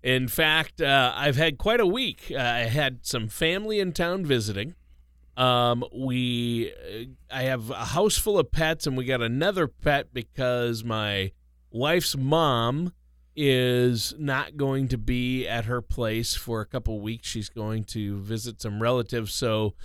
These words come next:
plus she wasn't sure she wanted to keep the cat. So we're trying to, we're trying to deal with that. And wow, just a, a crazy time. I saw one of my favorite bands live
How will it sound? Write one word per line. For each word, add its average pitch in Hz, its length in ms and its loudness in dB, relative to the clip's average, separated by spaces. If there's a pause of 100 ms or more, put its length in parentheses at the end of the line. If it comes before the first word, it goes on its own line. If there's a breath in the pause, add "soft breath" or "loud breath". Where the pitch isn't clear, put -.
(340 soft breath)
plus 156 220 4
she - 160 -2
wasn't 131 320 -2
sure 135 180 -6
she 120 140 -6
wanted 117 260 -4
to 113 60 -10
keep - 320 -10
the 135 100 -12
cat. 117 340 -2
So - 120 -8
we're 120 120 -4
trying 160 400 0
to, 135 140 2 (420 loud breath)
we're 135 100 0
trying 185 260 4
to 165 60 2
deal 175 240 6
with 160 220 4
that. 175 560 2 (100)
And 127 680 2 (120)
wow, 147 440 2
just 139 360 -2
a, 127 380 6
a 120 100 0
crazy 151 640 -4
time. 135 380 -2
I 139 100 2
saw 151 260 4
one 151 140 2
of 143 60 0
my 127 120 0
favorite 156 600 -2
bands 147 420 -4
live 131 680 -2